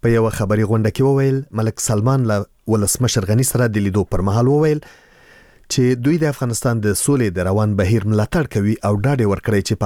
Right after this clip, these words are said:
افغانستان کې روانه جګړه د خبرو او مذاکراتو له لارې ختمېدای شي. د سیاسي چارو یو شمیر افغان کارپوهان بیا سعودي عربستان ته د ولسمشر غني د سفر هدف پر پاکستان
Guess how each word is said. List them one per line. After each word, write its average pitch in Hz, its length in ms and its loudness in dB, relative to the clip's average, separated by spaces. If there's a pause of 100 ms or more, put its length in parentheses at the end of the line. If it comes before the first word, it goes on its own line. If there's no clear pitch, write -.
افغانستان 98 460 -2
کې 101 140 -4 (100)
روانه 123 240 2
جګړه 113 320 0 (340)
د - 160 -4
خبرو 135 360 2
او 110 120 0 (800)
مذاکراتو 107 540 0
له 95 100 0
لارې 92 340 0
ختمېدای 117 440 0 (100)
شي. 113 100 0 (680)
د - 60 0
سیاسي 139 340 0
چارو 156 260 0
یو 147 180 2
شمیر 139 300 -2 (160)
افغان 139 400 -2
کارپوهان 107 540 0
بیا 95 180 0 (240)
سعودي 139 300 0
عربستان 139 440 -2
ته 139 100 0
د 117 80 -2
ولسمشر 98 800 -2
غني 135 180 2
د 127 80 0
سفر 104 460 -4
هدف 127 260 0 (340)
پر 139 100 0
پاکستان 139 580 -2